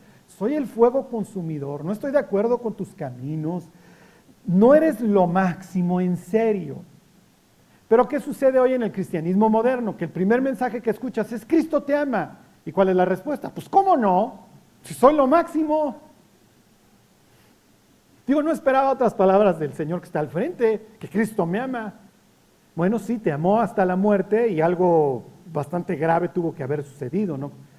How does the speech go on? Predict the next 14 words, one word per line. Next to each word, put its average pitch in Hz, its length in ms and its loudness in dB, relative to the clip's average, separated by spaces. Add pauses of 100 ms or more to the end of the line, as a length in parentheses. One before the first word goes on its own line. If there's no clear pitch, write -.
(200)
<clears throat> - 400 -20
¿No 202 300 4
lo 185 140 0
crees? 226 240 0 (680)
Ok, 202 220 0 (220)
fíjense, 190 560 -4
y 120 60 -8
además 220 360 -2
no 240 300 2
hay, 269 260 0
no 226 260 2
hay, 254 240 0
no 214 220 0
hay. 202 300 -2